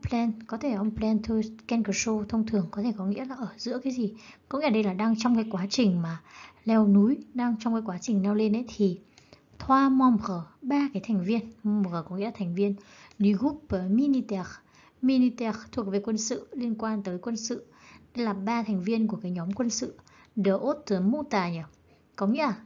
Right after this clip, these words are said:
nhóm quân sự vùng núi cao, miền núi cao. Thì đây cũng có thể là một cái nhóm quân nhân mà được đào tạo để tìm kiếm cứu hộ ở vùng núi hoặc là thực hiện các cái nhiệm vụ quân sự ở vùng núi. Chamonix, Chamonix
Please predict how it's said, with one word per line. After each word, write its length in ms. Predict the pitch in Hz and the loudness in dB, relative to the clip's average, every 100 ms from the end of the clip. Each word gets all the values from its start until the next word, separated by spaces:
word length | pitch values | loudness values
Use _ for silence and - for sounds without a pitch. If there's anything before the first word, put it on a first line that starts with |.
| - | 0
nhóm 260 | 202 196 254 | 2 2 0
quân 200 | 262 247 | -2 -2
sự 260 | 285 285 - _ _ _ _ _ - | -2 -4 -10 _ _ _ _ _ 0
vùng 240 | 208 196 | 4 4
núi 140 | 190 196 - | 4 0 0
cao, 220 | 285 247 - _ _ | -2 -2 -8 _ _
miền 240 | 202 196 170 | 4 4 4
núi 120 | 180 190 | -2 -2
cao. 260 | 247 233 220 - - - | 0 0 -2 -8 -18 -16
Thì 120 | - 277 | -6 -2
đây 140 | 269 | 0
cũng 200 | 269 254 | -2 -6
có 100 | 226 | -4
thể 200 | 226 240 | -2 -2
là 80 | 180 | -2
một 120 | 170 170 | -4 -2
cái 80 | 196 | -2
nhóm 240 | 175 208 | -2 -2
quân 240 | 233 226 | 0 2
nhân 180 | 240 233 214 - - _ _ _ _ _ _ _ - - | 2 0 -2 -12 -20 _ _ _ _ _ _ _ -12 -2
mà 140 | 208 | 0
được 120 | 196 | 0
đào 160 | 185 175 | -4 -8
tạo 240 | 190 190 - - | -6 -8 -10 -10
để 280 | 208 175 156 | -2 -2 -2
tìm 140 | 185 175 | -4 -4
kiếm 300 | - 180 220 | -4 -2 -2
cứu 180 | 214 190 | -2 -4
hộ 320 | 240 233 - - | -4 -6 -6 -12
ở 140 | 185 | -12
vùng 280 | 160 170 165 | -8 -6 -4
núi 240 | 175 202 285 | -4 -4 -4
hoặc 260 | - 208 190 | -6 -4 -4
là 200 | 170 160 - - _ | -6 -10 -20 -20 _
thực 140 | - 208 | -8 -6
hiện 220 | 202 233 | -6 -6
các 120 | 254 | -2
cái 100 | 226 | 0
nhiệm 240 | 247 196 | 0 0
vụ 220 | 196 220 - | -6 -6 -2
quân 160 | 220 214 | 0 0
sự 300 | - - - - | -2 -8 -8 -8
ở 100 | 170 | -6
vùng 220 | 170 165 | -4 -2
núi. 240 | 175 240 - - - - - - | 0 -2 -4 -16 -20 -20 -20 -14
Chamonix, 560 | - 285 269 240 277 - - - _ _ | -4 -2 2 2 2 -2 -18 -20 _ _
Chamonix 560 | - 294 277 240 233 | -4 2 4 4 4